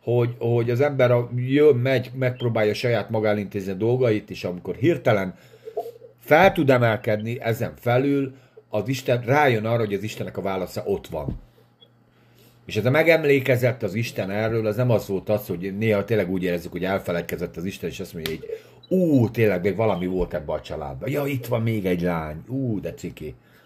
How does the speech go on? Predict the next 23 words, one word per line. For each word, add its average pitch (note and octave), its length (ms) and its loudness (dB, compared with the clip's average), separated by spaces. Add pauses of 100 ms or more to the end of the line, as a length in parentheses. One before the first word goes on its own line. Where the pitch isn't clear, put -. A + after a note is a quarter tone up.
(360)
Áldjuk E2 440 -6
meg D2 160 -8
egy C#2+ 140 -8
gyerekkel. C#2 520 -12
És D3+ 140 -4
meg G#3 160 4
a F3+ 120 2
Józsefben C#3+ 500 4
is A#2+ 80 0
benne C3 320 2
van A2 180 -2
ez, A2 240 -4
hogy, G#2 160 -2
egy, G#2 160 -2 (540)
hogy C#3+ 160 4
ez C#3+ 140 6
már D#3 140 2
nem E3+ 180 2
arról C#3+ 280 8
szól B2+ 260 4
ez A2 100 2
a A#2 40 0
gyereknév, A2 680 0